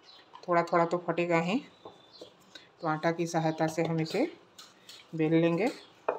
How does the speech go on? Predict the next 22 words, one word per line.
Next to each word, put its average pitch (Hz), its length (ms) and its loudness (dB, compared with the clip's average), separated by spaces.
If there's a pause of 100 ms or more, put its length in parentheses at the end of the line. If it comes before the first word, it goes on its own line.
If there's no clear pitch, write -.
(1700)
पराठा 170 300 4
बेल 170 160 6
लिए 175 240 8
हैं, 220 180 4 (160)
देखिए 160 260 2
अच्छी 165 160 0
तरह 165 160 4
से 165 140 0
बेला 160 200 6
गया, 180 140 4
थोड़ा 170 200 8
सा 170 120 4
तो 175 100 2
फटेगा 175 420 4
ही। 202 200 0 (380)
अब 165 100 2
इसको 170 200 2
हम 196 200 2
डालेंगे 170 420 6
सेंकने 165 340 0
के 180 140 0
लिए। 190 200 6